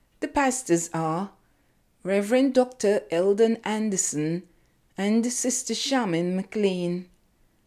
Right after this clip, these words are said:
Charlotte Street, as the church has become known,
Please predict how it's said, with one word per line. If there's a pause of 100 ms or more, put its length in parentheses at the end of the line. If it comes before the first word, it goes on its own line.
(560)
Charlotte
Street, (380)
as
the
church
has
become
known,